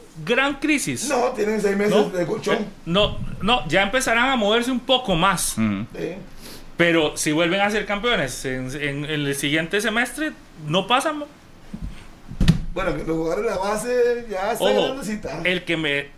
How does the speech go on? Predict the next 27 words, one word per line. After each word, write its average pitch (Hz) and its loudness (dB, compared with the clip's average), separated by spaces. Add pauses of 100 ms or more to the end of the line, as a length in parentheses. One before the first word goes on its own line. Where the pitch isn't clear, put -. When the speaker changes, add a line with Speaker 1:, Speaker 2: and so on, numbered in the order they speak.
(160)
Speaker 1:
a 135 -4
mí 151 -2
me 190 -2
extraña 214 -2
si - -8
es 123 -8
el 127 -4
Herediano, 160 2 (960)
porque 143 -2
el 135 0
Herediano 131 0
venía 180 2
de 180 2
una 165 2
racha 165 0
muy 143 0
grande 160 2
de 185 -2
títulos 196 -6
y 156 -4
ya 135 0
va 160 2
a 165 -2
cumplir 175 -4
dos 185 2
años, 147 0
¿verdad? 156 -4